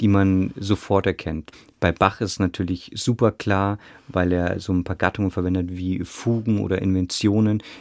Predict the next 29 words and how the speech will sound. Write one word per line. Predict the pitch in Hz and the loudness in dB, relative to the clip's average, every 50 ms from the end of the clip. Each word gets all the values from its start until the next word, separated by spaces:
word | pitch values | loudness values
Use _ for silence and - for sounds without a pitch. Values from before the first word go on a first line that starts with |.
| - - | -12 -6
die | - 95 | -2 0
man | 95 92 | 2 2
ja | 90 - - | 2 0 -2
einfach | 90 - - - - | -4 -6 -6 -6 -2
eins | 92 98 95 - | -2 -2 -2 -2
zu | - | -4
eins | 90 87 - | -4 -4 -2
nachmachen | 90 87 95 101 92 92 90 | -2 -2 -2 0 -2 -2 0
kann. | - 92 90 | 0 0 0
Da | 87 | 0
kann | - - 92 | 0 0 0
man | 92 92 | 0 0
ja | 90 - | 0 -2
einfach | 90 87 95 90 - | -2 -2 -2 -2 -2
ein | 95 90 - | -4 -6 -6
Thema | - - 107 113 117 113 110 110 | -4 0 2 2 4 4 4 2
nehmen | 107 107 110 110 113 - - - - - - - | 2 2 2 0 -2 -4 -6 -14 -20 -20 -8 -4
und | 104 92 - | -2 0 0
das | 95 - - | 0 -2 -2
in, | - 101 95 92 | 0 2 4 4
in | 92 90 95 - 92 90 | 4 2 2 0 0 -2
einer | 87 - | -2 -2
Fuge | - - - - 131 135 131 127 123 | -6 -10 -6 -2 -2 -2 0 -2 -4
verarbeiten. | - - 101 82 82 82 92 101 104 104 101 - 107 104 104 - - - - - - _ - | -2 0 2 4 4 4 2 2 0 -2 -2 -2 -2 -4 -4 -6 -12 -18 -20 -20 -12 _ -2
Und | 90 90 85 | -2 0 0
das | 95 - - | 0 -2 -4
passiert | - _ - 90 76 - - | -8 _ -6 -6 -4 -2 -2
natürlich | 107 90 - 101 - 80 | -2 -2 -2 -2 0 0
auch | 82 87 | 0 0